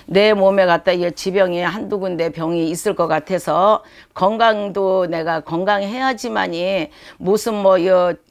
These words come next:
활동도 할 거 아니에요. 근데 활동을 갖다 이, 이 젊어서도 그렇고 고생하면서 중반 한 서른은 아홉, 마흔서부터 한 시우는 한 살,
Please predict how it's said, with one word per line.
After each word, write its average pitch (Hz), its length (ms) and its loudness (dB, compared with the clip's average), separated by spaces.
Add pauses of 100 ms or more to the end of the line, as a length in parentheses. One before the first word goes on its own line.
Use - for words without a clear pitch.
(240)
활동도 262 520 0
할 247 220 -4
거 247 100 -2
아니에요. 170 680 -2 (340)
근데 208 680 0 (300)
활동을 285 520 0
갖다 226 280 0
이, 220 320 -2
이 214 100 -8
젊어서도 247 720 -2
그렇고 208 280 -6
고생하면서 240 840 -4
중반 254 600 -2 (340)
한 240 800 -4
서른은 240 1080 0 (180)
아홉, 208 380 4
마흔서부터 208 1120 0 (320)
한 202 300 0
시우는 220 1080 -6
한 233 280 -12
살, 294 340 -2